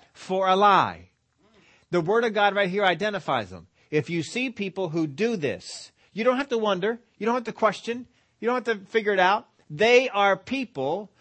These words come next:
who have exchanged the truth of God for a lie. They were in darkness. Satan did blind their eyes, but he doesn't have to blind their eyes anymore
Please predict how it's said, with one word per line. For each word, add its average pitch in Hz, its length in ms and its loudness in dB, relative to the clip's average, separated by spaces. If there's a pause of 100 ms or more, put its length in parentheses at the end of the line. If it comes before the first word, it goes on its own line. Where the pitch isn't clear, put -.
(140)
who 202 140 8
have 190 100 4
exchanged 208 800 -2
the 185 120 -4
truth 240 400 -6
of 214 140 -4
God 156 460 2 (400)
for 226 640 2
a 226 200 2
lie. 202 540 4 (1600)
They 180 240 6
were 180 280 2
in 254 300 0
darkness. 143 720 -4 (800)
Satan 196 420 -2
did 214 260 -2
blind 185 320 2
their 160 140 4
eyes, 143 340 0
but 170 100 -2
he 175 60 2
doesn't 180 200 4
have 180 100 -4
to - 60 -10
blind 156 320 0
their 151 100 2
eyes 151 200 6
anymore 156 480 -4